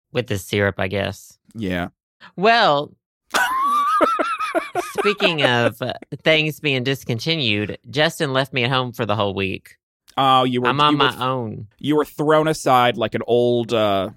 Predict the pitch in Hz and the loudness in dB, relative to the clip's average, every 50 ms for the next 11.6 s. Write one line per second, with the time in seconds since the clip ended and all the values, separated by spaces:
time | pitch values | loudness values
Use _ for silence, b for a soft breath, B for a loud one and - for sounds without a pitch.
0 | _ - - 117 113 127 - 131 135 135 135 135 - - 147 123 123 117 117 104 | _ -6 -4 -2 -2 -2 0 2 4 4 2 2 0 2 4 4 6 4 4 2
1 | 110 120 113 - - - - 101 87 82 80 80 - - - _ _ _ _ _ | 0 -2 -2 -4 -6 -4 -2 -2 -2 -2 -2 -4 -6 -8 -10 _ _ _ _ _
2 | _ B B B - 180 196 220 269 453 - - 254 165 151 151 156 165 170 170 | _ B B B -2 0 0 2 0 0 -2 0 0 0 2 0 0 -2 -4 -4
3 | - - 120 - 185 165 160 156 - 202 202 208 190 180 - - 175 170 190 185 | -6 -8 -6 -2 0 0 0 0 -2 -2 -2 -2 -4 -6 -8 -8 -6 -4 -2 -2
4 | 185 170 - - - 175 160 160 160 156 151 147 139 127 113 - 135 127 123 127 | -2 -4 -6 -4 -2 0 2 2 2 2 2 0 0 -2 -2 -2 0 2 2 0
5 | 117 - - 127 110 104 - - - 117 107 101 98 107 104 101 101 101 98 _ | -2 -4 -4 -2 -2 -4 -4 -6 -2 -2 -2 -2 -2 -2 -2 -2 -2 -2 -4 _
6 | _ _ _ _ _ _ - 226 208 190 101 95 139 135 131 127 127 131 143 143 | _ _ _ _ _ _ -6 -4 -4 -4 -2 -2 0 0 2 0 0 -2 -4 -6
7 | 123 139 135 131 127 131 143 151 160 156 - - - 117 113 117 113 117 - 110 | -4 -2 -2 -2 0 0 0 0 -2 -2 -4 -6 -4 -2 -2 -2 -2 -2 -4 -4
8 | 110 107 - - 131 120 107 123 123 117 113 113 110 107 104 104 98 92 - - | -6 -6 -6 -4 -4 -4 -4 -4 -6 -2 -2 0 0 -2 -2 -4 -6 -6 -6 -4
9 | 110 107 113 127 135 113 104 98 101 101 107 110 113 131 131 135 143 135 131 120 | -2 -2 0 0 0 -2 -2 0 0 2 0 0 0 -2 -2 0 0 -2 -2 -2
10 | - 135 117 113 113 113 110 80 80 98 107 98 90 - _ - 110 113 117 127 | -2 -2 0 0 0 0 -2 -4 -4 -6 -6 -6 -8 -10 _ -6 -4 -4 -4 -2
11 | 135 135 139 139 135 120 110 107 101 107 110 107 | -2 -2 -2 -2 -2 -2 -2 -2 -2 -6 -8 -10